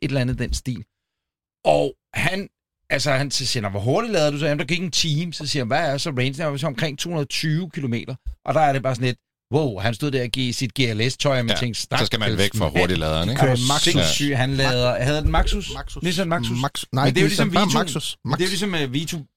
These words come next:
Speaker 1: hundrede procent el også,
Speaker 2: Ja.
Speaker 1: Mercedesen. Den
Speaker 2: Ja.
Speaker 1: er simpelthen også bare lidt for uduelig i øjeblikket,
Speaker 2: Men,
Speaker 1: ikke?
Speaker 2: men
Speaker 1: Eller
Speaker 2: nu,
Speaker 1: er det
Speaker 2: jeg ved,
Speaker 1: to hundrede eller sådan noget?
Speaker 2: jeg ved, vi har et stramt program i dag.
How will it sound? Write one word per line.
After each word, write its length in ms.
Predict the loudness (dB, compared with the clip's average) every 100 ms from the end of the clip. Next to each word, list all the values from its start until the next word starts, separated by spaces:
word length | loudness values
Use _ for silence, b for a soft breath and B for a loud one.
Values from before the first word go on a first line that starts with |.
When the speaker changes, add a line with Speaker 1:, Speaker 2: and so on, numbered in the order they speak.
| -6
Speaker 1:
hundrede 240 | -2 -2
procent 300 | -2 -2 -2
el 180 | 0 0
også, 200 | 0 -2
Speaker 2:
Ja. 60 | 0
Speaker 1:
Mercedesen. 460 | 0 2 0 -2 -2
Den 100 | -2
Speaker 2:
Ja. 60 | -2
Speaker 1:
er 100 | -2
simpelthen 400 | -2 -2 -4 -4
også 220 | -6 -4
bare 220 | -2 0
lidt 160 | -2 -2
for 80 | -4
uduelig 380 | -4 -6 -4 -2
i 20 |
øjeblikket, 380 | 0 0 -2 -2
Speaker 2:
Men, 40 |
Speaker 1:
ikke? 80 | 0
Speaker 2:
men 100 | 2
Speaker 1:
Eller 120 | 4
Speaker 2:
nu, 60 | 4
Speaker 1:
er 20 |
det 120 | 4
Speaker 2:
jeg 0 |
ved, 60 | 4
Speaker 1:
to 40 | 4
hundrede 180 | 2
eller 100 | -2
sådan 120 | -4 -6
noget? 140 | -8 -2
Speaker 2:
jeg 120 | 0
ved, 120 | 2 2
vi 60 |
har 100 | 2
et 60 | 2
stramt 220 | 0 0
program 260 | 2 2 4
i 40 |
dag. 180 | 2